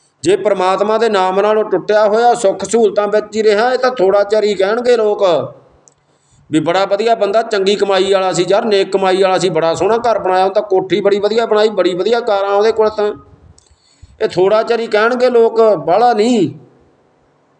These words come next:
ਆ ਦੇਖਦੇ ਹੀ ਆ ਆਪਾਂ ਹੁਣ, ਜਦੋਂ ਜੀਵ ਸੰਸਾਰ ਤੋਂ ਚਲਿਆ ਜਾਂਦਾ, ਉਹਦਾ ਭੋਗ ਤੱਕ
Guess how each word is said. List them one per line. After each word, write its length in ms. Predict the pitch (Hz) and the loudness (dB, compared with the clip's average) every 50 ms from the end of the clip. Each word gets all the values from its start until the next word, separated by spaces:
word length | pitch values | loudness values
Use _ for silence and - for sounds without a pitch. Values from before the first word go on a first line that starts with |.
| _ _ _ _ _ _ _ _ - - - _ _ _ _ _ _ _ - | _ _ _ _ _ _ _ _ -20 -20 -20 _ _ _ _ _ _ _ -6
ਆ 60 | 160 | -4
ਦੇਖਦੇ 400 | 151 151 180 185 180 196 185 226 | -2 0 0 0 0 0 -2 -2
ਹੀ 120 | 240 247 247 | -2 0 0
ਆ 60 | 247 | 0
ਆਪਾਂ 240 | 247 247 247 262 254 | 0 0 0 0 0
ਹੁਣ, 360 | 220 214 220 208 175 - - - - _ _ _ _ - - - - - _ _ _ _ _ _ _ _ _ _ _ _ _ _ _ _ _ _ _ _ - 113 | 0 -2 -4 -6 -8 -12 -16 -20 -20 _ _ _ _ -20 -20 -20 -20 -20 _ _ _ _ _ _ _ _ _ _ _ _ _ _ _ _ _ _ _ _ -14 -6
ਜਦੋਂ 340 | - 151 165 165 - 240 240 | -2 -2 0 2 2 0 0
ਜੀਵ 320 | 165 180 208 214 220 214 | 0 0 0 0 0 0
ਸੰਸਾਰ 480 | - - 208 208 165 185 190 196 196 202 | 0 0 0 0 0 0 0 0 0 0
ਤੋਂ 140 | 190 226 214 | 0 0 0
ਚਲਿਆ 300 | 220 214 214 214 226 226 | 0 0 0 2 2 0
ਜਾਂਦਾ, 320 | 220 233 226 220 226 247 | 2 0 0 2 2 2
ਉਹਦਾ 160 | 247 240 247 | 2 2 0
ਭੋਗ 320 | 247 247 247 233 208 175 180 | -2 0 0 0 0 0 -2
ਤੱਕ 300 | 170 202 208 208 208 | 0 0 0 0 2